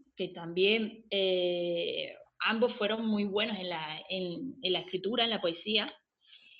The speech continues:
Y, pero, eh, este hermano,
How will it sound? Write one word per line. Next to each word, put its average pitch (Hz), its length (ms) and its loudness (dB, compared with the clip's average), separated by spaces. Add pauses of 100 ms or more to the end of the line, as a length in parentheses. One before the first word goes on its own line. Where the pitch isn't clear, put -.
(360)
Y, 247 320 0
pero, 247 400 4
eh, 208 500 4 (100)
este 269 440 2
hermano, 262 560 4